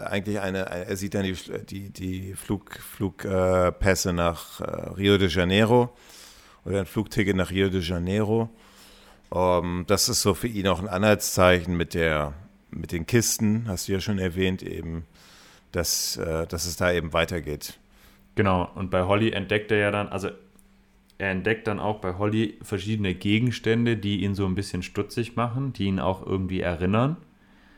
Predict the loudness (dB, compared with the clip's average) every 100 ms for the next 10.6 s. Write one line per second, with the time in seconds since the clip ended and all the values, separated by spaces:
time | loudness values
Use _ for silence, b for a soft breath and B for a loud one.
0 | b -8 -2 2 0 0 -2 -2 -4 -2
1 | 0 0 -2 -4 -4 -4 -6 -12 -8 -8
2 | -8 -2 2 2 0 -2 -2 -2 -4 -6
3 | -4 -6 -8 -8 -10 -6 -6 -6 -2 0
4 | 0 -4 -6 -4 -2 -4 -10 b b b
5 | b b b b -6 -4 -2 -4 -4 -8
6 | -4 2 4 2 0 2 4 4 0 -12
7 | -10 -4 -4 -4 -14 -6 2 4 4 0
8 | -2 -4 -4 -4 -2 -2 -2 -4 -10 _
9 | b b b b -4 -2 0 2 2 4
10 | 2 2 2 2 4 2